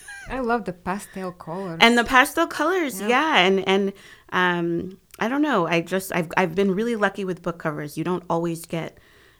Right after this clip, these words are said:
Speaker 1: um, you don't always get a lot of say over book covers, and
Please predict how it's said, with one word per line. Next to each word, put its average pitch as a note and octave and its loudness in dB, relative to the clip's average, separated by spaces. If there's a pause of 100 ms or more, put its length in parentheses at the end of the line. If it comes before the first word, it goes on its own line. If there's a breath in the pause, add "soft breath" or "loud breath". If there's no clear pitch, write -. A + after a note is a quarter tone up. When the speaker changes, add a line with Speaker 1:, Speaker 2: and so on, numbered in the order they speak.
(120 loud breath)
Speaker 1:
um, D3+ -8
you G#3+ 0
don't A#3 -2
always F#3 -2
get E3 -6
a E3 -2
lot D#3+ -6
of D#3 -12
say F#3 -4
over F3+ -4
book F3 -6
covers, D#3+ -8
and D3 -12